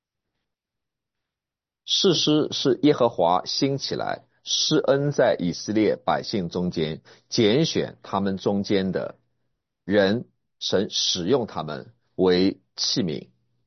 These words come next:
赐给他们能力，并且与他们同在，执行耶和华在以色列百姓中的旨意。好，所以今天要灵修，要思考的第一个问题，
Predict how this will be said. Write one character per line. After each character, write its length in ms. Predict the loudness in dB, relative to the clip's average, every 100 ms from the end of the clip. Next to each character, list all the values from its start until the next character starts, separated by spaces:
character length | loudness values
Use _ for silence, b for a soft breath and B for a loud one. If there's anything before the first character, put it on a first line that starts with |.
| _ _ _ _ _ -12
赐 260 | -2 0
给 160 | 2 0
他 140 | -2
们 200 | 0 0
能 220 | 0 0
力， 280 | 0 0 -2 _ _ _ _
并 160 | 2 2
且 200 | 0 -2
与 140 | -4
他 140 | -6
们 160 | -6 -6
同 260 | -8 -12 -4
在， 280 | -4 -4 -12 _ _ _ _
执 300 | -2 2 2
行 440 | 2 0 0 -2 -8 _
耶 180 | 0 2
和 120 | 0
华 360 | 0 0 0 0
在 180 | 0 2
以 120 | -2
色 180 | -4 0
列 160 | 0
百 220 | 0 -2 -4
姓 200 | -6 -4
中 220 | -4 -2
的 240 | -4 -6 _
旨 280 | -14 -12 -8
意。 220 | -8 -8 _ _ _ _ _ _ _ _ _ _ _ _ _ _ _ _ _ _ _ _ -4
好， 280 | -2 -2 -4
所 160 | 0
以 60 | 2
今 160 | 2 0
天 160 | 2
要 200 | 4 4
灵 220 | 4 0
修， 260 | 0 2 2
要 140 | 2
思 180 | 0 -2
考 180 | -4 -4
的 100 | -4
第 180 | 2 2
一 60 |
个 80 | 4
问 180 | 2 0
题， 300 | -4 -14 -18